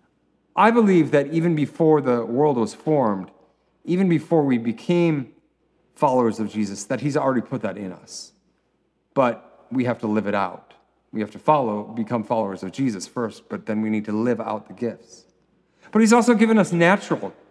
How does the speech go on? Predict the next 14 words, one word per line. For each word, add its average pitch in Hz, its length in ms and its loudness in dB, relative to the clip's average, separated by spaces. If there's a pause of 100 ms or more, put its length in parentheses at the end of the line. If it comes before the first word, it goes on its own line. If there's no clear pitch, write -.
(120)
abilities. 101 720 -8 (800)
So 226 180 2
when 240 200 6
we 247 120 6
make 254 240 4
our 269 120 6
decisions, 196 580 0
we 196 140 2
must 208 320 2
take 202 240 0
both 196 240 0
our 165 120 2
spiritual 226 580 0
gifts 151 640 -2